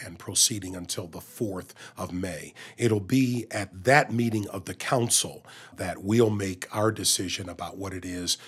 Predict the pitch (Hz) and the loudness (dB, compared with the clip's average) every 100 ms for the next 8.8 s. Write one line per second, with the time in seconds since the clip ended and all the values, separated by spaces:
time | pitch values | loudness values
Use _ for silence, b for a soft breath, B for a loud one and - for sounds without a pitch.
0 | B - 95 101 95 90 98 90 - 87 | B -12 -6 -2 -2 -4 -6 -6 -10 -8
1 | 92 90 - 110 90 85 85 87 101 90 | -8 -8 -6 -6 -4 -8 -10 -10 -8 -8
2 | 90 - 107 98 104 - 87 95 - 85 | -6 -2 -2 -2 -6 -6 -8 -6 -6 -6
3 | 85 - 107 95 92 90 92 87 90 87 | -8 -8 -6 -6 -6 -8 -8 -10 -8 -6
4 | - - 90 87 - - 87 78 80 78 | -4 -4 -6 -10 -14 -12 -10 -10 -14 -16
5 | B B B - 90 87 98 - 98 92 | B B B -8 -8 -4 -4 -4 -6 -6
6 | 95 95 101 101 131 127 90 - - 87 | -8 -6 -6 -2 0 -2 -4 -2 -4 -4
7 | 82 80 87 - 82 82 - 90 - 85 | -14 -12 -14 -12 -12 -2 -2 -2 -10 -12
8 | 85 - - 98 95 82 78 80 | -8 -8 -6 -8 -10 -10 -12 -12